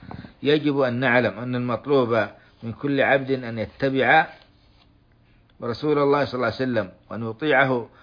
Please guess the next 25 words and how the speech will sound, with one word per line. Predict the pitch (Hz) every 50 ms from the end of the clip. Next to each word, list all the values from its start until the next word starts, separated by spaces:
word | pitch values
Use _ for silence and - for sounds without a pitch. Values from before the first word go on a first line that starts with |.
| _ _ -
لأمر | 117 123 127 135 135
الله | 135 139 147 143 135
سبحانه | 123 - - 98 117 123 135 131 127
وتعالى | 117 110 - 110 123 143 139 127
بذلك | 113 113 113 110 135 139 135 131 - 127
بقوله: | 120 113 107 - - 139 143 139 123 113 85 - - - - - - _ _ -
"قل | 120 123
أطيعوا | 120 110 - 147 151 147 135
الله | 131 135 139 143 131 120 123
وأطيعوا | 127 123 113 107 - 139 127 123
الرسول"، | 123 113 110 104 - - 147 165 170 170 160 - _ _ _ _ _ _ _ _ _ _ _ _ _ _ _ _ _
وفي | - - 107 113 110
قوله | 110 - 135 139 139 131 120 120 117
سبحانه | 107 - - 90 104 120 135 131
وتعالى: | 120 110 120 113 123 131
"وما | 123 123 123 120
آتاكم | 113 - 131 135 135 - - 127
الرسول | 110 107 110 98 - 127 135 131 127 113 92 - _ _ _ _ _ -
فخذوه | 123 113 - - 120 113 127 156 165 151 120 - - _ _ _ _ -
وما | 113 123 135 139
نهاكم | 139 135 127 117 - 120
عنه | 104 113 127 117
فانتهوا". | - 113 113 104 - - 123 104 95 90 - - _ _ _ _ _ _ _ _ -
وفي | 110 95 87 117 120 120
هذه، | 127 135 139 139 131 131 135